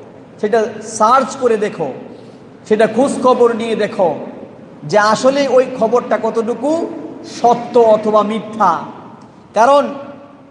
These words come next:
যদি এই সত্য মিথ্যা জাস্টিফাই না করে আপনি একটা কথা বিশ্বাস করে নিলেন, আর এই বিশ্বাসের পরিপ্রেক্ষিতে আপনার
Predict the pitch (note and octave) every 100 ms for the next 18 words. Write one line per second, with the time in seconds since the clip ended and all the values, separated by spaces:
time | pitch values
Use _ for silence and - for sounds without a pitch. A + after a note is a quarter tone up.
0 | - _ _ - - C#3+ A3+ A3+ B3+ B3
1 | B3+ - B3 C4+ B3+ C4 B3 C4 C4 B3+
2 | A#3+ A#3+ C4 B3 A#3+ A#3 A#3 A3+ A#3 A3
3 | G#3+ - - - - - - - - G#3+
4 | G#3+ A3+ A3+ - A3 A3+ A3+ A3+ G#3 G#3+
5 | B3+ B3 A#3 A#3 A3 A3 G#3 E3 - -
6 | - - - - G#3 A#3 A#3+ A#3+ G3 -
7 | B3 G3+ A3 A#3 A3+ A#3+ B3+ A#3+ A#3+ A#3+
8 | A#3+ A3+ A3 F#3 G#3+ F3 - - - -
9 | - F#3+ G#3 - B3